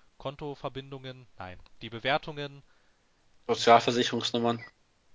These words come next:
Speaker 1: netten Kommentar, ein Herzchen, ein Follow oder fünf Sterne, ist uns alles recht. Am besten wäre natürlich alles.
Speaker 2: Ich wäre auch mit einem Döner zufrieden.
Speaker 1: Alternativ könnt ihr uns auch Döner vorbeischicken, das geht natürlich auch, wobei ich glaube, die werden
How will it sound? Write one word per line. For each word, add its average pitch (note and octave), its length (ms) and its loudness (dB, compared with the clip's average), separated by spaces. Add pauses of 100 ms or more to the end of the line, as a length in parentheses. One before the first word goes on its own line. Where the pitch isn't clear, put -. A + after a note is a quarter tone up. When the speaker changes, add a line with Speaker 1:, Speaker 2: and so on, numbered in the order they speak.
(120)
Speaker 1:
netten B2+ 380 -8
Kommentar, B2 680 -4 (540)
ein G#2+ 60 -16
Herzchen, C3+ 760 -4 (260)
ein G#2+ 180 -10
Follow E3+ 560 -6 (180)
oder C3+ 460 -8
fünf - 320 -18
Sterne, A2 440 -6
ist - 180 -14
uns G#2+ 140 -18
alles A2+ 340 -8
recht. A#2 220 -8
Am A2 100 -10
besten - 260 -10
wäre A#2 120 -10
natürlich G2+ 420 -10
alles. E3 340 -2 (920)
Speaker 2:
Ich - 180 2
wäre C3 100 12
auch E3 80 12
mit E3 140 8
einem D3+ 100 2
Döner D3 220 10
zufrieden. A2+ 500 -4 (1080)
Speaker 1:
Alternativ C3+ 460 -4
könnt D3 240 -8
ihr C#3+ 60 -8
uns C3 140 -12
auch B2 120 -6
Döner C#3 320 -4
vorbeischicken, A2+ 600 -6
das A2+ 100 -16
geht - 140 -20
natürlich A#2 360 -12
auch, A#2 160 -4
wobei A2+ 200 -8
ich - 80 -10
glaube, A#2 180 -10
die A2+ 100 -18
werden A2 180 -10